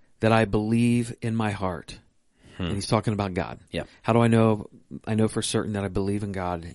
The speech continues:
Speaker 1: in my heart? So somebody comes up and asks you that question. What, um, where are we going with that?
Speaker 2: Yeah, that's a good question.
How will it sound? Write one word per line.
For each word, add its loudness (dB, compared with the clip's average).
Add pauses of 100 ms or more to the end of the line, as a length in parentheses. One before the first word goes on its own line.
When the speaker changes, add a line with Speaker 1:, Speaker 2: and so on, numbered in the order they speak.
Speaker 1:
in -12 (240)
my -12 (300)
heart? -12 (1000)
So -10
somebody 2
comes 0
up -4
and -8
asks -10
you -6
that -8
question. -6 (680)
What, -8
um, -8 (800)
where 0
are 4
we 2
going 2
with -8
that? -12 (260)
Speaker 2:
Yeah, 2
that's 4
a 4
good 4
question. 0